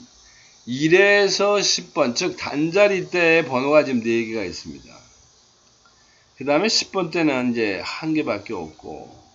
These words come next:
이십 번 때가 세 개, 삼십 번 때가 다섯 개가 있습니다. 그 다음에 사십 번 때도 두 개니까, 뭐, 다섯 개 중 두 개니까 여기다 네 개.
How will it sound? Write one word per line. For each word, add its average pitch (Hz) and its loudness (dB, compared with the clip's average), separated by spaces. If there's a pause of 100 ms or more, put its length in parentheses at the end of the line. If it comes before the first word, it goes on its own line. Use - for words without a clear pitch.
(160)
이십 156 -2
번 165 -4
때가 156 2
세 104 -6
개, 78 -12 (640)
삼십 196 -4
번 202 -2
때가 202 0
다섯 123 -2
개가 135 -4
있습니다. 87 -10 (920)
그 131 -20
다음에 147 2
사십 139 0
번 160 -2
때도 156 -2
두 127 -8
개니까, 127 -4
뭐, 113 -10
다섯 117 -8
개 147 -4
중 139 -6
두 127 -14
개니까 131 -6
여기다 127 -6
네 107 -4
개. 92 -10